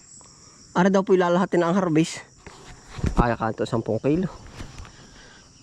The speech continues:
Bahala na po. Hmm. Mula sa taas. Tul, dyan muna.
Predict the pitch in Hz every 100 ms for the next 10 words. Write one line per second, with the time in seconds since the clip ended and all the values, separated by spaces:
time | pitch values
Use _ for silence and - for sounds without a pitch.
0 | - 104 98 104 123 165 165 - - -
1 | - - - - - - - - - -
2 | - - - - - - - - - 123
3 | 107 90 - - - - - - - -
4 | - - - - - - - - - -
5 | - - - 113 117 104 104 127 110 -
6 | - - - - - - - - - -
7 | - - - - - - - - - -
8 | - - - - - - - - - -
9 | - - - - - - - - - -
10 | - 131 - - 147 147 104 95 120 120
11 | 127